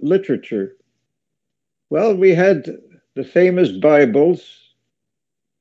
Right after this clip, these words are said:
the Watson-Jones textbooks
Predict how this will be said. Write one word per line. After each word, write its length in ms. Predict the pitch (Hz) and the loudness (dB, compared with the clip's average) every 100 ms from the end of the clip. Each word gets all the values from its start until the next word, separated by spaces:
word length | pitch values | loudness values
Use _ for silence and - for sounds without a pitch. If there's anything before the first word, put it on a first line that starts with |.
| _ _ _ _ _ _ _ _ _ _ _ _ _ _ _ _ _ _ _ _ _ _ _ _ _ - | _ _ _ _ _ _ _ _ _ _ _ _ _ _ _ _ _ _ _ _ _ _ _ _ _ -4
the 240 | 147 135 | 0 0
Watson-Jones 1300 | 117 156 180 - 160 156 156 160 170 170 143 - _ _ _ _ | 2 2 2 -2 -8 -2 0 0 -2 -6 -10 -16 _ _ _ _
textbooks 640 | - 170 - - 180 190 | -4 -4 -4 -6 -4 -6